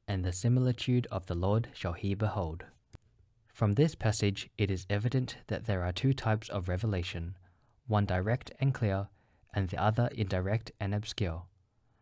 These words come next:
God speaks to us most clearly and directly through his written word. As Calvin said, "The light of his word, even Holy Scripture, is likened to a pair of spectacles.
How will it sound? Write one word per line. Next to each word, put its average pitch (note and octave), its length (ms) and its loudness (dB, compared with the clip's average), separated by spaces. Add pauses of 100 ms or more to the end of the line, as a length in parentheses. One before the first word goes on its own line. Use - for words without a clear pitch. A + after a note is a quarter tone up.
(200)
God A#2+ 220 2
speaks D#3+ 320 -4
to A#2 160 0
us A2 220 0
most G2+ 240 0
clearly C3+ 440 2
and F#2+ 180 0
directly A2 520 0
through G#2+ 240 0
his G2+ 220 0
written A2 340 0
word. F2 340 -2 (560)
As G2 140 -2
Calvin A2+ 340 2
said, F#2 340 0 (420)
"The G#2 100 -4
light A2+ 300 2
of A#2+ 140 -2
his B2+ 280 -2
word, F2+ 280 0 (260)
even G2 240 0
Holy G#2 320 0
Scripture, F2 560 -6 (260)
is G2 160 -2
likened G#2+ 480 0
to G2+ 160 -2
a F2 80 -2
pair G#2 260 0
of G#2+ 160 -4
spectacles. F2+ 720 -6